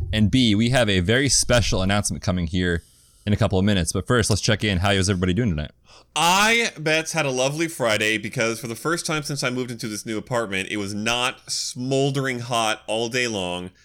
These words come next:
Speaker 2: I was not drenched in sweat at the end of the workday, which has been the habit for the past two weeks, at least.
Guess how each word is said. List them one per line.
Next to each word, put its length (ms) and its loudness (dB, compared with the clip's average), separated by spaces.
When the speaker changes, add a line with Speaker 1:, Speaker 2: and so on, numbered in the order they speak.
Speaker 2:
I 140 0
was 180 -2
not 300 -2
drenched 340 -4
in 80 -6
sweat 260 -4
at 120 -10
the 100 -4
end 140 -2
of 80 -10
the 80 -10
workday, 420 -6
which 200 -8
has 200 -6
been 380 -4
the 460 -4
habit 560 -4
for 120 -14
the 60 -10
past 280 -4
two 160 -2
weeks, 400 -4
at 80 -20
least. 540 -8